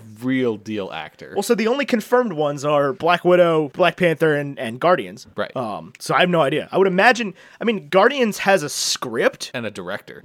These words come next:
Speaker 2: Well, yeah, so does Black Panther.
Speaker 1: That's true.
Speaker 2: Like, they're not gonna fire Ryan Coogler. Are you kidding me?
Speaker 1: <laughs> Hey, Ryan. Hey, only a billion? Come on, buddy.
Speaker 2: Yeah, seriously, dude.
Speaker 1: <laughs> Get
Speaker 2: Do
Speaker 1: your act
Speaker 2: better.
Speaker 1: together. Next time, let's, Blade was really good, okay?
Speaker 2: It goes, it goes wild, man. They're just like,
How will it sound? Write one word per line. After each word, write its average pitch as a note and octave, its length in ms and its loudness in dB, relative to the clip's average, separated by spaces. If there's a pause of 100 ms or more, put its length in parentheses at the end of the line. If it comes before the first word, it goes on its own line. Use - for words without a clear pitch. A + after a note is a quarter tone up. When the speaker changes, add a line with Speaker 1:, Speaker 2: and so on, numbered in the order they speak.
(140)
Speaker 2:
Well, E3 120 -2
yeah, G3 120 2
so - 160 0
does E3 80 0
Black D#3+ 180 0
Panther. D#3+ 340 -2
Speaker 1:
That's - 140 -14
true. - 200 -14
Speaker 2:
Like, D3 120 -6
they're E3+ 100 0
not F#3 140 4
gonna E3 100 -2
fire F#3 400 4
Ryan D#3+ 260 4
Coogler. B2+ 360 0
Are G#2 80 -10
you C3 80 -6
kidding E3+ 280 -4
me? A3 240 -2
Speaker 1:
<laughs> B2+ 40 -18 (180)
Hey, A#2 220 -8
Ryan. A#2 680 -2
Hey, G#2+ 460 -6
only C#3+ 260 -6
a B2 60 -6
billion? C3 600 -8
Come A#2+ 160 -10
on, G2+ 180 -8
buddy. F2 340 -10
Speaker 2:
Yeah, D3 180 -4
seriously, G3 360 2
dude. D#3 320 -10 (140)
Speaker 1:
<laughs> - 840 -18
Get A#2+ 180 -8
Speaker 2:
Do G#3 80 4
Speaker 1:
your G#3 80 4
act - 80 0
Speaker 2:
better. E3 200 0
Speaker 1:
together. E2 280 -10
Next B2 340 -4
time, C3+ 300 0
let's, A#2+ 340 -4
Blade C3 280 2
was A#2 160 -10
really G#2+ 240 -4
good, F2 260 -12 (260)
okay? G2 220 -8
Speaker 2:
It - 140 -14
goes, F3 340 2
it F3 80 -4
goes F3+ 160 2
wild, D3+ 420 4
man. C3+ 180 -4
They're D3 100 -2
just C#3+ 200 -4
like, C#3+ 300 0